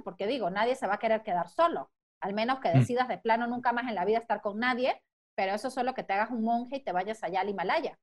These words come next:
Speaker 2: Yo conozco un caso que sí, no, ya no quiere estar con nadie. Y, eh,
Speaker 1: Porque no está sanado o sanada. O sea,
Speaker 2: Preci-
Speaker 1: la realidad de ese trasfondo es eso.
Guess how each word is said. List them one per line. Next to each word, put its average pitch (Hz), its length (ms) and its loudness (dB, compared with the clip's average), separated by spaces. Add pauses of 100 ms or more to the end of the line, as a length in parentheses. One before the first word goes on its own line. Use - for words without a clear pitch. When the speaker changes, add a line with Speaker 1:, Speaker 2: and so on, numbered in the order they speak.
(140)
Speaker 2:
Yo 147 140 6
conozco 160 380 8
un 160 100 12
caso 151 300 8
que 135 120 8
sí, 127 220 8
no, 135 140 10
ya 131 140 10
no 131 140 8
quiere 123 180 6
estar 120 240 2
con 120 160 6
nadie. 110 360 6 (1200)
Y, 107 280 8
eh, 110 220 8
Speaker 1:
Porque 113 240 6
no 220 100 0
está 254 220 0
sanado 233 640 0 (1160)
o 185 60 -6
sanada. 180 600 -4 (760)
O - 100 2
sea, 240 200 2
Speaker 2:
Preci- - 40 -8
Speaker 1:
la 254 140 6
realidad 254 520 6
de 349 140 8
ese 370 180 2
trasfondo 277 460 -2
es 277 160 -6
eso. 269 360 -4